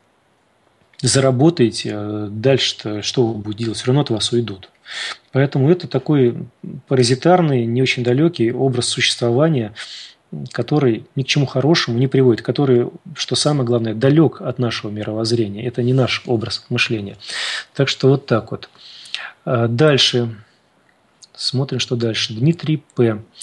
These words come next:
Лучший способ заинтересовать людей, которые пока ещё не вышли на рельсы разумности, дать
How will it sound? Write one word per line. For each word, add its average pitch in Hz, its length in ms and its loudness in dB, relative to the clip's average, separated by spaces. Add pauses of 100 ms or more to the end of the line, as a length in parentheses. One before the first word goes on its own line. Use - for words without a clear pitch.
(400)
Лучший 156 300 4
способ 135 440 0
заинтересовать 127 600 2
людей, 135 300 2
которые 120 420 -2
пока 123 280 -4
ещё 117 320 0
не 120 100 2
вышли 120 320 2
на 110 120 -4
рельсы 123 520 -2
разумности, 151 560 2
дать 127 340 0